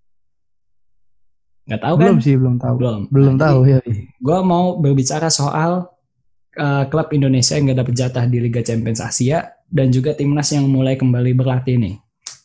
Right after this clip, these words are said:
Speaker 1: Udah mulai kumpul lagi di Jakarta.
Speaker 2: Oh, iya, benar.
Speaker 1: Tapi kita
Speaker 2: Benar.
Speaker 1: ngobrol-ngobrol santai-santai aja. Tensinya nggak usah tinggi-tinggi
Speaker 2: Oke.
Speaker 1: amat lah. <laughs>
Speaker 2: Ya, oke, oke.
Speaker 1: Oke, kalau gitu, eh,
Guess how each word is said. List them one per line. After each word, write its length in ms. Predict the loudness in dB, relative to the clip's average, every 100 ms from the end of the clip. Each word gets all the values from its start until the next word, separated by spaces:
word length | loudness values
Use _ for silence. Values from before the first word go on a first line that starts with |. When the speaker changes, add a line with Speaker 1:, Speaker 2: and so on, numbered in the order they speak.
| _ -20 _ _ -8
Speaker 1:
Udah 120 | -4
mulai 160 | -4 -4
kumpul 240 | -4 -4
lagi 320 | -2 -2 -4
di 160 | -8 -8
Jakarta. 480 | -8 -8 -12 -16 -16 _ _ _ _ _
Speaker 2:
Oh, 240 | -2 0 2
iya, 160 | 2
benar. 240 | 2 0 -4 -20 -20 -20 _ _ _
Speaker 1:
Tapi 480 | -20 -10 -8 -4
kita 240 | -4 -2 0
Speaker 2:
Benar. 80 | 0
Speaker 1:
ngobrol-ngobrol 640 | 0 0 -2 -6 -6 -6 -6
santai-santai 560 | -8 -6 -4 -4 -4
aja. 320 | -4 -2 -4 -8 -16 _ _ _
Tensinya 400 | -4 -2 0 0
nggak 80 | -2
usah 120 | -2 -2
tinggi-tinggi 320 | -2 -4 -10
Speaker 2:
Oke. 100 | -8 -6
Speaker 1:
amat 160 | -6
lah. 240 | -8 -8 -10 -14 _ -14
<laughs> 1900 | -8 -4 -4 -6 -8 -6 -2 0 0 -2 -4 _ -12 -10 -6 -6 -4 -4 0
Speaker 2:
Ya, 80 | 4
oke, 240 | 6 6 2
oke. 220 | 0 0 -2 -4 -12 -20 -20 _ -8
Speaker 1:
Oke, 140 | -4 -2
kalau 140 | -2 -2
gitu, 160 | -2
eh, 500 | -2 -2 -2 -2 -2